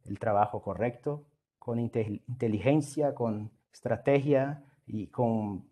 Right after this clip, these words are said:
sobre todo, buenos contactos en Brasil. Vamos a lograr todos los objetivos que,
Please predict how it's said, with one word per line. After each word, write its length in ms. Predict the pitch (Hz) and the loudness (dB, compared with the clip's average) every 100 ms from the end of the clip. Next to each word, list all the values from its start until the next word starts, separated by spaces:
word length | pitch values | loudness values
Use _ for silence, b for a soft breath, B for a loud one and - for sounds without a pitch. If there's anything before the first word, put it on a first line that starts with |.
| _ _ | _ _
sobre 280 | - 127 127 | -2 4 4
todo, 600 | 131 151 151 165 165 - - | 6 4 6 4 0 -12 -4
buenos 320 | 123 127 131 | 0 0 0
contactos 580 | 120 113 135 131 120 117 | -4 4 2 4 -2 0
en 100 | 117 | 0
Brasil. 460 | 110 - 147 165 - _ _ _ - | -2 -2 -6 -6 -12 _ _ _ -2
Vamos 260 | 123 127 | 2 4
a 60 | 127 | 6
lograr 420 | 120 117 120 127 | 6 6 4 4
todos 240 | 131 127 | 2 2
los 240 | 117 107 - | 0 -2 -2
objetivos 680 | 113 110 104 123 113 110 | -2 -4 -6 -4 -4 -4
que, 300 | - 104 104 | -4 -6 -6